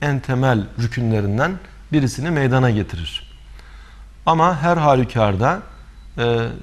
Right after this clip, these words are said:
ister tarikatta, ister tarikat dışında, e, İslam'ı yaşamaya çalışan herkesin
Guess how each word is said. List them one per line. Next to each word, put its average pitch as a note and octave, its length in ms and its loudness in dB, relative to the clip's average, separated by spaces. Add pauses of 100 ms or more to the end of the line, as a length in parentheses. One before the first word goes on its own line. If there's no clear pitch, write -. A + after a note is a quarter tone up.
(160)
ister C3+ 360 -2
tarikatta, B2 560 -2
ister C3 380 -2
tarikat A#2 480 -2
dışında, A2 540 -2 (560)
e, A2+ 180 -2
İslam'ı C#3 680 2
yaşamaya C3+ 460 0
çalışan A2+ 420 -2
herkesin C3+ 760 -2